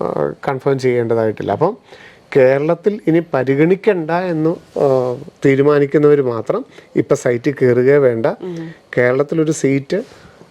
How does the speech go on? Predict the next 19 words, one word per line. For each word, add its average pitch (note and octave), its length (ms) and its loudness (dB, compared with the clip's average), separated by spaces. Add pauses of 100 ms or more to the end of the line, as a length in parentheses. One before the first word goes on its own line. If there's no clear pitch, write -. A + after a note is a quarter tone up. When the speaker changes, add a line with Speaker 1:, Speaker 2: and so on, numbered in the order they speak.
(260)
Speaker 1:
കിട്ടിയതിനേക്കാളും D3+ 840 2
മുകളിലോ D3 520 2
അല്ലെങ്കിൽ C#3+ 360 2
ഏതെങ്കിലും F#3+ 380 4
ഒരു G3 80 0
സീറ്റ് E3+ 280 -2
വേണമെന്നുള്ളവരെല്ലാം C#3 840 2
നിർബന്ധമായിട്ടും C3 720 0 (360)
കൺഫേം A#2+ 420 0
ചെയ്യണം. F#2+ 400 0 (840)
Speaker 2:
സർ, D#4 180 2
ഇപ്പം D#4+ 520 0
ഈ, C#4 480 0 (100)
ആ, G#3+ 380 2
ഇപ്പം A#3 300 -4
ആദ്യത്തെ A3+ 360 0
അലോട്ട്മെന്റിൽ, A#3+ 680 0
ആ, G#3 960 0
ഇപ്പം G#3+ 440 0